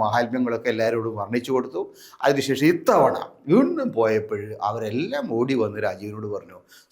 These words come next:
സഖാവേ, നിങ്ങളുടെ നാട്ടിലാണ് ഞങ്ങളുടെ ഇനി അങ്ങോട്ടുള്ള നിക്ഷേപം മുഴുക്കെ. അങ്ങനെ പല പല കമ്പനികൾ കേരളത്തിലെ പല മേഖലകൾ, ഹോസ്പിറ്റാലിറ്റി രംഗത്തുണ്ട്, ഐ ടി മേഖലയിലുണ്ട്, ടൂറിസം മേഖലയിലുണ്ട്,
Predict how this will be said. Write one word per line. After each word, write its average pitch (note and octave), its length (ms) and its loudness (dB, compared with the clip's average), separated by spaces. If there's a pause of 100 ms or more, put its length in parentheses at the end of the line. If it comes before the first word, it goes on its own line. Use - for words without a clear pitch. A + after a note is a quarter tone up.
സഖാവേ, A2 340 -4 (440)
നിങ്ങളുടെ D3 320 -2 (100)
നാട്ടിലാണ് F#2+ 480 -8 (100)
ഞങ്ങളുടെ G2 340 -14 (120)
ഇനി B2 200 -6
അങ്ങോട്ടുള്ള F#2+ 440 -12
നിക്ഷേപം G#2+ 480 -8
മുഴുക്കെ. E2+ 340 -12 (640)
അങ്ങനെ G2 300 -6
പല A#2 180 4
പല A#2 120 4 (100)
കമ്പനികൾ A2 460 -2 (180)
കേരളത്തിലെ G2+ 480 -4 (120)
പല A2 120 0 (120)
മേഖലകൾ, A#2+ 520 0 (100)
ഹോസ്പിറ്റാലിറ്റി A2 640 -2
രംഗത്തുണ്ട്, A2+ 520 -4 (200)
ഐ - 20 -2 (140)
ടി G#2 160 -6
മേഖലയിലുണ്ട്, A2 640 -2 (120)
ടൂറിസം G2 380 -8
മേഖലയിലുണ്ട്, A2+ 560 -2